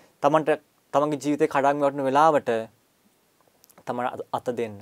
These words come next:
තමන් ගාව තනියට ඉන්න, තමන්ගේ දුක බෙදා ගන්න, ඒ කිසි කෙනෙක් ඔබත් එක්ක ඉන්නේ නැහැ. ඔබට සල්ලි භාගෙ තියෙනකන්, හයි හත්තිය තියෙනකන්, ඔබෙන් ප්‍රයෝජනයක් තියෙනකන් ඒ අය ඉඳී. හැබැයි ඊට පස්සේ ඔබට ඒ ද-, ඒ දේවල් නම් දවසක නැති වුණොත් එහෙම,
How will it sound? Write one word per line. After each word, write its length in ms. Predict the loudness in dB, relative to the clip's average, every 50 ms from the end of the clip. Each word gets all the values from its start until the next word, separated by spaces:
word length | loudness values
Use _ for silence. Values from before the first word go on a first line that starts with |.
| -20 _ _ _ _ _ _ _ _ _ _ _ _ -4
තමන් 240 | 0 0 0 2 4
ගාව 120 | 2 2
තනියට 440 | 2 2 -2 -2 -2 -4 -6 -6 -6
ඉන්න, 220 | -6 -8 -8 -10 -16 -18 -20 _ _ _ _ _ _ _ -14
තමන්ගේ 260 | -10 -8 -6 -6 -6
දුක 180 | -6 -6 -8 -6 -6
බෙදා 280 | -6 -4 -4 -4 -4
ගන්න, 300 | -6 -8 -12 -12 -14 -18 -20 -20 -20 -20 _
ඒ 140 | -14 -12 -12
කිසි 280 | -12 -12 -14 -12 -12 -12
කෙනෙක් 320 | -12 -12 -14 -14 -18 _ _ _ _ _ _
ඔබත් 320 | -14 -12 -12 -10 -10 -10
එක්ක 160 | -12 -12 -12 -14
ඉන්නේ 180 | -14 -14 -16
නැහැ. 160 | -20 -20 -20 _ _ _ _ _ _ _ _ _ _ _ _ _ _ _ _ _ _ _ _ _ _ -10 -4
ඔබට 200 | -2 -2 0 0
සල්ලි 280 | 0 0 2 2 2
භාගෙ 260 | 2 2 2 2 0
තියෙනකන්, 500 | -4 -4 0 0 0 0 0 -6 -6 -8 -8 -14 -18 _ _
හයි 240 | -6 -6 -6 -4 -4
හත්තිය 380 | -8 -10 -10 _ -6 -6 -6
තියෙනකන්, 520 | -6 -4 -4 -2 -2 -4 -6 -10 -12 -14 -14 -20 _ _ _ _ _ _ _ -16 -8
ඔබෙන් 200 | 0 0 0 0
ප්‍රයෝජනයක් 540 | 2 2 4 4 4 4 2 0 -2 -2 -2
තියෙනකන් 560 | -4 -2 -2 0 0 0 -4 -4 -6 -6 -10 -18 -20 _ -10
ඒ 160 | -6 -4 -2
අය 140 | -2 -2 -4
ඉඳී. 260 | -6 -8 -14 -16 -18 _ _ _ _ _ _ _ _ _ _ -10
හැබැයි 220 | -4 -2 -2 -2 -2
ඊට 140 | -6 -8 -8
පස්සේ 480 | -6 -6 -8 -8 -8 -12 -12 -14 -16 -16 -20 _ _ _ _ _ _ _ _ _ _ _ _ _ -8
ඔබට 200 | -4 -4 -2 -2
ඒ 80 | -2 -2
ද-, 160 | -4 -6 -6
ඒ 160 | -6 -8 -6 -4
දේවල් 280 | -2 -4 -4 -4 -6
නම් 160 | -8 -8 -8
දවසක 240 | -8 -10 -10 -10 -10
නැති 260 | -10 -10 -10 -4 -4
වුණොත් 320 | -2 -2 -2 -6 -6 -10 -18
එහෙම, 220 | -16 -16 -16 -18